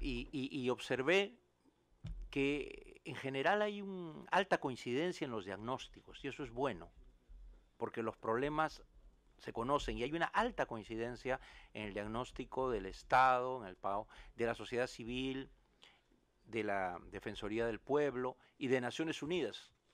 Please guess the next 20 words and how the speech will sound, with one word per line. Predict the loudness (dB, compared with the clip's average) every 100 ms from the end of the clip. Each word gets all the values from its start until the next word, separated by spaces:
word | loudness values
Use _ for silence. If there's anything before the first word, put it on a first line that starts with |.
| _
Hemos | -4 -2 0
trabajado | 0 4 4 4
mucho | 0 -6 0 0
en | 0
estos | -4 -6 -2
días | 0 0 0
con | -6
Naciones | -6 -6 -6 -6
Unidas, | -6 -2 -2
con | -2
la | -6
Oficina | -6 -4
del | -2
Alto | -2
Comisionado, | -4 -4 2 4 4 -2 -20 -6
para | 0 0
seguir | 0 -2 0
implementando | 2 2 0 0 4 4 4 -2 -2 _
este | -12 -6 -4
mecanismo | -4 -2 -2 0 -2 -4 -4 -4